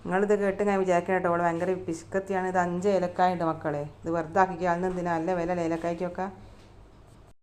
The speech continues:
ഇത് പടവലവും ചെറുപയറൊക്കെ വെന്ത് കിട്ടണം. പച്ചമുളക് അരച്ച കറി വെക്കുന്ന, പച്ചമുളകൊക്കെ അരച്ചിരിക്കുന്ന തേങ്ങ നിങ്ങൾ കാണിച്ചു തന്നില്ല, ഫുൾ വീഡിയോ ഒന്നും ഇല്ല കേട്ടോ, കുറേ ലെങ്തായി പോലെ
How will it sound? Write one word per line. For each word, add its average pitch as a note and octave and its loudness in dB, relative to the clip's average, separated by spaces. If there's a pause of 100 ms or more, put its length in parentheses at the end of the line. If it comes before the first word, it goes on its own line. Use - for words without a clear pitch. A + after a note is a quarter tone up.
(400)
ഇത് G3+ 0
പടവലവും G#3 6
ചെറുപയറൊക്കെ G#3 8
വെന്ത് F#3 2
കിട്ടണം. F#3 4
പച്ചമുളക് G3+ 2
അരച്ച F#3+ 0
കറി F3 4
വെക്കുന്ന, F3+ 0
പച്ചമുളകൊക്കെ F#3+ 0
അരച്ചിരിക്കുന്ന F3+ -2
തേങ്ങ E3+ -2
നിങ്ങൾ F#3 0
കാണിച്ചു F3+ 0
തന്നില്ല, F3 -4
ഫുൾ F3 -4 (100)
വീഡിയോ E3+ -2
ഒന്നും E3+ -4
ഇല്ല D#3+ -2
കേട്ടോ, D#3 -4
കുറേ D#3 -2 (180)
ലെങ്തായി E3 -4
പോലെ D#3 -2